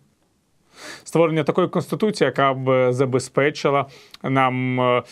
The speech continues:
реальну роботу держави до, е, майбутнього і одужання саме на громадянина.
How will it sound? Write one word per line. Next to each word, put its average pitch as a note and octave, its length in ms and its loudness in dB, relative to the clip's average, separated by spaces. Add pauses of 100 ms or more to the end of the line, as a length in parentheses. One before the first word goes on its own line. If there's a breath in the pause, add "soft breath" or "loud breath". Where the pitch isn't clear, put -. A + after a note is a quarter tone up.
(400 loud breath)
реальну B2+ 680 0
роботу C3 680 2
держави A2+ 640 0
до, A2 320 -2 (720)
е, A#2 280 -4 (240)
майбутнього A#2 800 -2 (280)
і A#2 320 -2 (1040)
одужання A#2+ 600 -2 (160)
саме A#2+ 300 0
на B2 200 0
громадянина. A2+ 680 -2